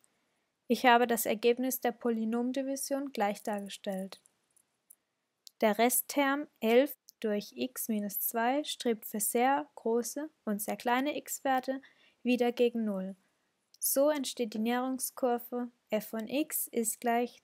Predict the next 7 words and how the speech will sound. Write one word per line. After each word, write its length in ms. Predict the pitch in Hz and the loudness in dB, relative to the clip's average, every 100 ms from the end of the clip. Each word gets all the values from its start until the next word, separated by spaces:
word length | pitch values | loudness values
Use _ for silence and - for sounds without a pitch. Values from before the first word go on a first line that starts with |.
| _ | _
x 380 | 269 240 - - | 0 2 0 -4
Quadrat 800 | - 208 - 233 262 320 - - _ | -2 -4 -2 0 2 2 -2 -20 _
plus 300 | - 214 - | -6 -6 -4
zwei 380 | - 240 233 233 | -4 0 2 2
x 220 | 233 - | -2 -6
plus 260 | - 285 - | -4 -4 -4
fünf. 380 | - 208 202 | -6 -8 -8